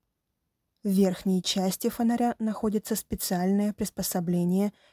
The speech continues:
в виде многоступенчатой трубы, состоящей из площадки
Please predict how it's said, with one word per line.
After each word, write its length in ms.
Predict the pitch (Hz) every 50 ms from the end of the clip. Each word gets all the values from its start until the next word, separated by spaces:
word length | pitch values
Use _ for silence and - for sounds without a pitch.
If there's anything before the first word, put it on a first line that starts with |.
| _
в 60 | - 202
виде 240 | 190 202 185 190
многоступенчатой 1000 | 190 185 180 180 175 185 175 - - 180 - - 185 190 185 - 214 - 220 208
трубы, 460 | 202 - 233 226 208 180 180 175 170 - - - _
состоящей 760 | - - 202 - - 190 180 175 170 175 - - - 196 180 -
из 140 | - 185 -
площадки 760 | - - 185 170 170 - - - 214 226 - - - 233 -